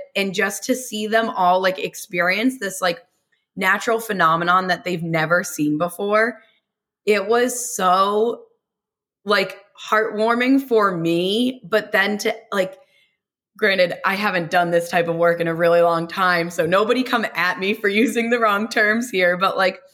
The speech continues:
just to be teaching them about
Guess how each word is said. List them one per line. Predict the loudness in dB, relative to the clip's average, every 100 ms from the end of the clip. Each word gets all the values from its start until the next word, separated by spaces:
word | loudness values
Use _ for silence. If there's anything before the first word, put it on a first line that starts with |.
| _ _ _ _ _ _
just | 0 0 -2 _ -4
to | -2
be | -2 -8
teaching | -6 -4 -2 0
them | 2 0
about | 0 0 2 2 2